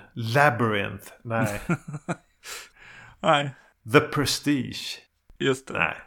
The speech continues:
Speaker 2: Ja.
Speaker 1: Han har spelat Andy Warhol i någon film också.
Speaker 2: Just det.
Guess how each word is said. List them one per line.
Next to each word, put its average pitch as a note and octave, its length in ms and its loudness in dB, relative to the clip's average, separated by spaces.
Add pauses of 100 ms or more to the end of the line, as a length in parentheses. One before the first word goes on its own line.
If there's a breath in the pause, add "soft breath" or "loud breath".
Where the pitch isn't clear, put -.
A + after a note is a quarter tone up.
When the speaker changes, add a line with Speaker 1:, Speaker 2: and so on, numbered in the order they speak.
Speaker 2:
Ja. C3 340 0 (140)
Speaker 1:
Han D#3 200 6
har F#3+ 80 8
spelat E3+ 540 4
Andy F3 260 0
Warhol A#2+ 800 0
i A2+ 80 -6
någon A2 140 -10
film - 380 -10
också. - 340 -12
Speaker 2:
Just C3 200 -2
det. D#3+ 140 -14